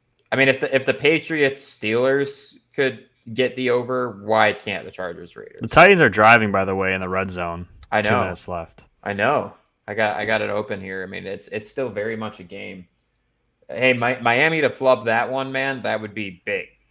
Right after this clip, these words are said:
Speaker 1: for the A F C. That would really change the, the entire picture there. Um, Vikings at Bengals. Uh, Bengals have been playing good foot, uh, football. Vikings are on their third string quarterback with Dobbs getting hurt. Lost Justin Jefferson again.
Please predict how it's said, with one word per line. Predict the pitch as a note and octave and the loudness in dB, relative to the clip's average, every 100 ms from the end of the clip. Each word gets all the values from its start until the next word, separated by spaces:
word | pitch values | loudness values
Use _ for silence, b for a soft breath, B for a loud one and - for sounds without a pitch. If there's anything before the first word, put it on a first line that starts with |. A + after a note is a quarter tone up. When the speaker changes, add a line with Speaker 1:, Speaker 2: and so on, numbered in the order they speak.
| _ | _
Speaker 1:
for | G2+ | -12
the | F#2+ | -8
A | F#2+ F#2 | -6 -6
F | F#2 | -8
C. | - F#2+ G2 _ | -12 -16 -18 _
That | F#2 | -12
would | F#2+ F#2 _ | -12 -12 _
really | G2+ F#2+ | -12 -12
change | F#2+ F#2+ F2+ - | -12 -14 -14 -14
the, | F#2 E2+ E2+ _ _ _ | -12 -10 -12 _ _ _
the | - | -12
entire | F#2+ F#2 G#2 F#2 | -12 -6 -6 -6
picture | F2+ G#2+ G2+ F#2+ - | -8 -10 -10 -12 -14
there. | F#2 G2+ - _ _ _ _ _ | -12 -14 -16 _ _ _ _ _
Um, | A2+ A#2 A#2 A2+ A2 _ _ _ _ _ _ _ _ A2+ | -2 0 0 -6 -10 _ _ _ _ _ _ _ _ -2
Vikings | B2+ C#3 C#3+ D#3 D3 C3 - A#2 | 2 2 2 -6 -8 -12 -10 -2
at | A#2+ B2 | -2 -2
Bengals. | A#2 A#2 A#2 A#2+ B2 A2+ - - | -4 -6 -4 -2 -4 -6 -16 -12
Uh, | G#2+ G2 | -8 -6
Bengals | G#2+ D#3 F3 | -6 -8 -8
have | D3+ | -10
been | D3 | -8
playing | D#3 D3 | -6 -4
good | C3 C#3 | -2 -4
foot, | C#3 C#3+ C3+ - | -2 -4 -4 -6
uh, | A#2+ A#2+ | -2 -2
football. | A#2 C3+ C3 B2+ B2 | 0 -4 0 0 0
Vikings | A2+ A2+ - B2 A2+ | 0 -4 -4 -10 -4
are | |
on | A#2 | -2
their | A2 G#2 | -2 -8
third | - A#2 A2+ A2 | -6 -4 -4 -6
string | - A2+ G#2 | -8 -8 -4
quarterback | A2 G#2 G#2+ A2 G#2+ | -4 -2 -2 -2 -2
with | G#2 - | -6 -8
Dobbs | G2+ G2+ - | -8 -8 -10
getting | G2+ F#2+ | -12 -12
hurt. | G2 G2+ - | -10 -8 -10
Lost | G#2 G#2 A2+ A2 - | -10 -4 -2 -2 -4
Justin | G#2+ - F#2+ | -8 -8 -12
Jefferson | F#2+ - G2 G2 | -12 -12 -16 -16
again. | F#2 F#2+ F#2+ F#2+ F2+ | -16 -12 -10 -10 -14